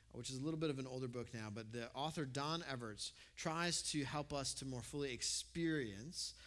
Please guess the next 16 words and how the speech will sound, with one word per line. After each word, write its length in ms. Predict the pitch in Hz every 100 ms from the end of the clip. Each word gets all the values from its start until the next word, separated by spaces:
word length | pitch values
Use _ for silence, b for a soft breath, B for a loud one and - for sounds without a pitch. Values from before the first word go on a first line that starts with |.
| B -
Jesus' 560 | 123 156 165 147 147 120
teachings 460 | - 151 147 131 120
around 300 | 123 117 107
sin 260 | - 117
by 100 | 107
using, 400 | 113 113 120 117 117
uh, 300 | 104 104 101
modern 520 | 107 113 113 107 110 120
metaphor 500 | 151 151 - 147 135
and 140 | 110
story 680 | 135 - 135 131 131 127 127
and 120 | 117 107
poetry. 580 | 120 113 95 95 87 87 - - - - - - -
Let 100 | 127
me 60 | 170
just 200 | 170